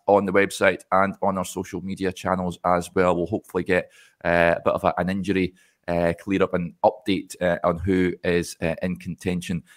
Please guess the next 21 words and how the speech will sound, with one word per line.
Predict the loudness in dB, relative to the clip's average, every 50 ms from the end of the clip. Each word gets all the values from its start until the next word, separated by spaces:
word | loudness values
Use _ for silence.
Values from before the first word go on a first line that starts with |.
| _ _ _
for | -8 -4
the | -2 0
match | 0 0 -2 -4 -8 -10
tomorrow | -4 0 2 2 2 0 -2 0 2 4 4 4
<sighs> | 2 2 2
night. | 0 0 -2 -8 -6 0 4
Um, | 4 4 4 2 0 0
we'll | 2 4 6
be | 6 6
back | 6 8 6 6 6 4 0
again | -2 0 2 2 4 4 4 2
tomorrow | -2 -2 4 6 6 6 6 4
for | 4 6 8 8 8 8
a, | 8 8 6 6 4
a, | 2 0 0 0 0
a | 0
big | 2 0 0 0 0
look | -2 0 0
ahead | 2 4 4 2 2 0 -2
to | -2 0 2 4 2 2
the, | 0 -4 -8